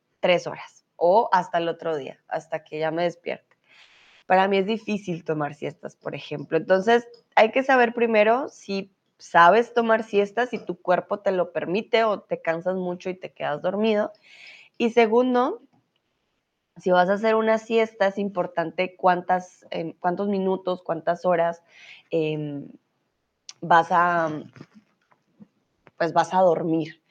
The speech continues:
porque eso puede hacer que tu cuerpo se sienta mejor o, al contrario, se sienta más cansado,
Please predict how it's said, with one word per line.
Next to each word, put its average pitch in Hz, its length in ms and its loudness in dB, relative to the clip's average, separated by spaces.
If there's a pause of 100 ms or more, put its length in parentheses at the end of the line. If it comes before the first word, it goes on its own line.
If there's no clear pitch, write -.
(360)
porque 202 240 2
eso 240 220 0
puede 240 160 6
hacer 180 360 2
que 170 140 -6
tu 170 160 -10
cuerpo - 380 2
se - 140 -18
sienta 180 360 -2
mejor 240 540 -2 (100)
o, 214 140 4
al 220 160 4
contrario, 226 640 -2
se 180 120 -14
sienta 165 380 -10
más 165 260 -8
cansado, 156 640 -10